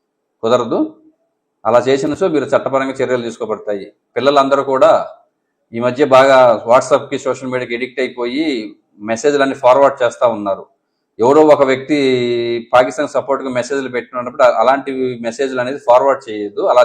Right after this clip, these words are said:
చేయటం వల్ల ఎవరైతే అడ్మిన్, అడ్మిన్గా ఎవరైతే ఉంటారో వాళ్ళు, వాళ్ళ మీద కేసులు పెట్టడం జరుగుతుంది, వాళ్ళ జైలుకి పంపడం జరుగుతుంది.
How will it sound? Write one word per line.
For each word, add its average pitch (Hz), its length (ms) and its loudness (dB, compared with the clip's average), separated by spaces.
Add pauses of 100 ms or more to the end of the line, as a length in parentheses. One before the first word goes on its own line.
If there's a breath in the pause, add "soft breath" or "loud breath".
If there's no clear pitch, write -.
చేయటం 143 280 -2
వల్ల 135 220 0 (640)
ఎవరైతే 151 420 4
అడ్మిన్, 147 360 0 (120)
అడ్మిన్గా 147 340 -2
ఎవరైతే 135 340 0 (100)
ఉంటారో 131 260 2
వాళ్ళు, 135 380 4 (220)
వాళ్ళ 117 240 2
మీద 147 100 0 (120)
కేసులు 135 260 -4
పెట్టడం 127 300 -4
జరుగుతుంది, 117 380 -6
వాళ్ళ 127 200 -2
జైలుకి 127 260 -10
పంపడం 123 320 -8
జరుగుతుంది. 107 460 -12